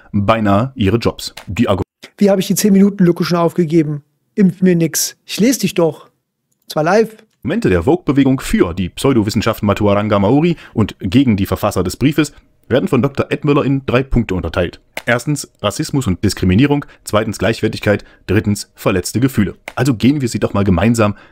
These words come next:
Speaker 1: mit ihm durch und kommen zum Punkt Rassismus und Diskriminierung. Mats ab.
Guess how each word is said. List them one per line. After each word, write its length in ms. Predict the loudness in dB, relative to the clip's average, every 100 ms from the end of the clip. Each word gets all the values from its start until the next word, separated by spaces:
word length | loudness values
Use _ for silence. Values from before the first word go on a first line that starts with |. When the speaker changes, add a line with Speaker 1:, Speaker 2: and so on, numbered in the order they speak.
| _
Speaker 1:
mit 180 | -6 0
ihm 240 | 0 0 -4
durch 440 | -2 0 0 -8 _ _
und 100 | -4
kommen 180 | -4 -2
zum 120 | -2
Punkt 220 | -2 -2 -8 -20 _
Rassismus 560 | -6 -2 0 0 0 -6 _ _ -2
und 260 | 0 0 -10 -8
Diskriminierung. 760 | -6 -4 0 2 2 0 -8 -20 -20 _ _ _ _
Mats 260 | -6 -6 -4
ab. 240 | -6 -8